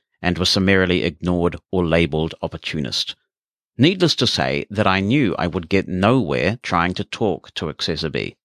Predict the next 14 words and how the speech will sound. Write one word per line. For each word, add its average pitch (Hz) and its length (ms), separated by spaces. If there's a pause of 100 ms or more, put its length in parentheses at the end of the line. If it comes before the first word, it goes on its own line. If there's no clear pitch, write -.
After 90 420
all, 92 240 (280)
they 147 120
had 127 140
just - 260
swindled 104 500
some 104 200
venture 92 340
capitalists 87 720 (200)
out 90 260 (100)
of 82 260
millions 87 460
of 76 160
dollars. 85 480